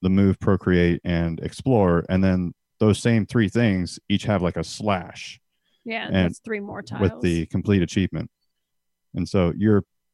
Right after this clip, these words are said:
Speaker 1: picking one of these tiles on your turn and doing what's on the tile.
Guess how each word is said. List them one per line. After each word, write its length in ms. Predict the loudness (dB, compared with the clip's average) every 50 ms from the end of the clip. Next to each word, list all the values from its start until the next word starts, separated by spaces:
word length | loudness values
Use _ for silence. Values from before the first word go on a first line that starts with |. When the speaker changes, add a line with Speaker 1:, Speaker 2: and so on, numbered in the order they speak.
| _ 0
Speaker 1:
picking 400 | 2 2 2 2 2 2 2 2
one 160 | 2 2 2
of 80 | 2
these 180 | 2 2 0 0
tiles 380 | 0 0 0 0 0 0 0 0
on 60 | 0
your 100 | 0 0
turn 280 | 0 -2 -2 -2 -2 -2
and 200 | -2 -2 -2 0
doing 520 | 0 2 2 2 2 0 0 -4 -6 -10 -12 _ _ _ _ _ _ _ _ _ _ _
what's 240 | 0 0 0 2 0
on 140 | 0 0 0
the 60 | -2 -4
tile. 420 | -4 -4 -6 -6 -8 -12 -16 -20